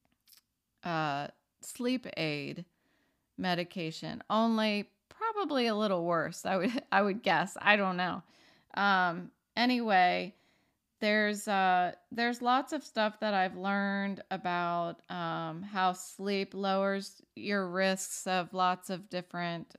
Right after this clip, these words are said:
um, i-, issues like, uh,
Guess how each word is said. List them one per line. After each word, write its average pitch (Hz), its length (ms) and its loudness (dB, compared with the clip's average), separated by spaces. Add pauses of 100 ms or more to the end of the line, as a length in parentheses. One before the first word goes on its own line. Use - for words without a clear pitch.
(140)
um, 165 640 -4 (1500)
i-, - 220 -6
issues 180 880 -2
like, 170 480 -2
uh, 165 420 -2